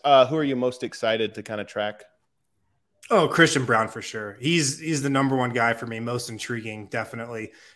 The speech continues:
Speaker 2: because he's the one guy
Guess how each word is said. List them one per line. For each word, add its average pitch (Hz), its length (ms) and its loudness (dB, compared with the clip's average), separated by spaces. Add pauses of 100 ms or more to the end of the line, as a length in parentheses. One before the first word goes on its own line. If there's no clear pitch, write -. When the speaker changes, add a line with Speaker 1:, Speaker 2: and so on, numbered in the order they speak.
(120)
Speaker 2:
because 175 500 10
he's 165 600 0
the 165 180 0
one 160 360 4
guy 147 600 4